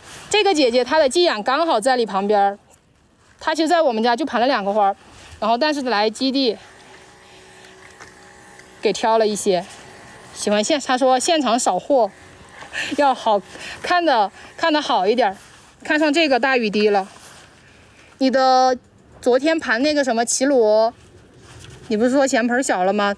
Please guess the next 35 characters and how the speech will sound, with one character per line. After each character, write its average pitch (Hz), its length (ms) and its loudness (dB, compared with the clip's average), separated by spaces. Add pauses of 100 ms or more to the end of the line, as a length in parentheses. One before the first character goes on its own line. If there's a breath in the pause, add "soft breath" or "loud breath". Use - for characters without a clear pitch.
给 220 100 -4
你 226 80 2
端 240 240 0
过 254 120 2
去 277 120 -4
换 262 220 0
盆 190 140 -4
儿 180 60 -4
那 208 160 -2
儿， 196 120 -6 (140)
但 262 180 -2
是 262 140 0
今 247 120 0
天 247 140 2
看 302 160 -2
了 247 100 0
一 208 40 -4
下， 220 120 0
盆 208 120 -4
儿 208 60 4
又 233 60 2
够 302 220 2
的， 202 160 -2 (880 loud breath)
到 247 160 2
时 240 80 0
候 233 80 4
还 214 140 0
得 233 40 0
给 226 120 0
你 214 80 -2
抬 190 240 -2
过 240 120 0
来。 196 220 -2 (1000)
明 220 140 0
天 226 320 -2